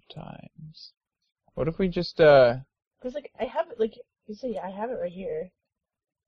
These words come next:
Speaker 1: Yeah, um, I'm gonna just go to, like, Gmail. And that, that, like, list should be exactly the same as that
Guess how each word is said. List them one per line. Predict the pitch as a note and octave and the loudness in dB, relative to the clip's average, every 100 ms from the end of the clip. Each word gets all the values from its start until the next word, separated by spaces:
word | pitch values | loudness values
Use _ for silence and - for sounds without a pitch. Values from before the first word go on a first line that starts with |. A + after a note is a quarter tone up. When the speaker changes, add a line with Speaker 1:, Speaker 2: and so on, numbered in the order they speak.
| _ - _ _ | _ -20 _ _
Speaker 1:
Yeah, | D#3 F3 C#3 G#2+ D3 - - | 6 6 6 2 -6 -14 0
um, | C3+ C3+ C3 B2+ C3 B2+ C3+ - - | 6 6 6 2 -2 -6 -8 -16 -8
I'm | C3 | -4
gonna | D#3 E3 | -2 0
just | D#3+ D3 | -2 -2
go | B2+ | 2
to, | C3+ | 4
like, | A#2+ G#2+ | 4 2
Gmail. | A#2 A2 G2+ G2 A#2 C#3+ C4 E4 _ _ _ _ _ _ _ _ _ - | -4 -4 -4 -6 -10 -12 -20 -20 _ _ _ _ _ _ _ _ _ -6
And | A#2+ A#2 | -2 2
that, | A2 F#2+ _ | 2 0 _
that, | C#3 B2+ A#2+ - - - | 4 6 6 2 -20 -10
like, | - A2+ G#2+ | 2 2 2
list | A#2+ G#2+ - - | 0 -2 -2 -12
should | - A2+ | -10 -8
be | A2 | -6
exactly | G#2 G#2 G2+ - A2 | -6 -6 -8 -6 -10
the | G2+ | -10
same | F2+ G2+ | -10 -10
as | - - | -12 -8
that | - - | -6 -6